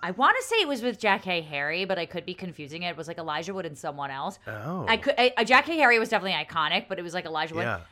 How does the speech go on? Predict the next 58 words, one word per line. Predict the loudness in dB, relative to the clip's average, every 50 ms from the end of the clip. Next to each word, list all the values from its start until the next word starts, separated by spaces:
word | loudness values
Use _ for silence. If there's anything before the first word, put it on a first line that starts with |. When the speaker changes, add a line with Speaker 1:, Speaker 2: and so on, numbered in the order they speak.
| _ _ -8
Speaker 1:
And | -6 -6
he | -4 -4
got | -2 -2 -2 -2
so | -4 -4
drunk, | 0 0 0 0 0 -2
and | -4 -4
it | -2
was | -4 -4 -4
one | -6 -4 -2 -2 -2 -2
of | -2 -2
the | -4 -4
funniest, | -6 -6 -4 -4 -4 -4 -4 -6 -10 -10 -10 -12 -12 -12
sweetest | -12 -12 -10 -8 -8 -8 -8 -8
things | -12 -16 -16 -14 -14 -14
you | -12 -10
ever | -8 -8 -8 -8 -10 -10
did | -10 -12 -12 -14
see. | -16 -16 -16 -12 -10 -10 -10 -10 -6 -2
Like, | -2 0 0 -2 -6 -12 -8
Speaker 2:
<laughs> | -6 -6 -2 0 -2 -2 -2 -2 -6 -4 -4 -6
Speaker 1:
it, | -8 -6 -4 -6 -6 -4 -6
it | -6 -4
was, | -4 -2 2 4
like, | 4 4 6 4
adorable. | 2 2 2 2 2 2 2 2 2 2 2 2 2 0 -2
But | -4 -6 -6
the | -6
reason | -6 -6 -6 -6 -8 -8 -6
I | -6 -4 -4
love | -2 -2 -2
Elijah | -2 -2 0 0 0 -2 -4 -6
Wood | -4 -4 -4 -2 -4
is | -4 -4
Speaker 2:
Yeah. | -4
Speaker 1:
from | -4 -6 -8
two | -10 -10 -10 -8
movies | -6 -6 -6 -8 -8 -10 -10 -10 -8
that | -4 -2
I | 0 0
watched | 2 2 0 0 -2 -6 -12
when | -10 -8
I | -8
was | -8 -8
a | -12 -14
kid. | -14 -12 -12 -12 -10 -8
Speaker 2:
I | -6
Speaker 1:
I | -6
Speaker 2:
think | -4 -4 -4
Speaker 1:
wanna | -4 -4 -4
Speaker 2:
I, |
Speaker 1:
see | -6 -6
if | -10 -10
you've | -6
Speaker 2:
can | -4 -4
I | -4
Speaker 1:
seen | -2 -4
Speaker 2:
guess | -4 -4 -4 -6 -8 -8
Speaker 1:
them. | -8 -8 -8 -8 -12 -20